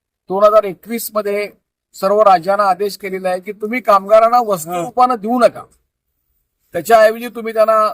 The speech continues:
त्यांच्या मुलांना स्कॉलरशिप द्या, त्यांची घरं बांधा, त्यांचं विमा उतरवा,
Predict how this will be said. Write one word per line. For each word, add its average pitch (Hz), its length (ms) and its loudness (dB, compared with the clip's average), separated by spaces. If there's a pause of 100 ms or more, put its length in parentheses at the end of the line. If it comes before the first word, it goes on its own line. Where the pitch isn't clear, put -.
(140)
त्यांच्या 190 240 -4
मुलांना 202 320 0
स्कॉलरशिप 196 480 -6
द्या, 160 280 2
त्यांची 165 260 -8
घरं 151 240 -6
बांधा, 151 360 -2
त्यांचं 156 420 -4 (520)
विमा 170 220 4
उतरवा, 180 600 0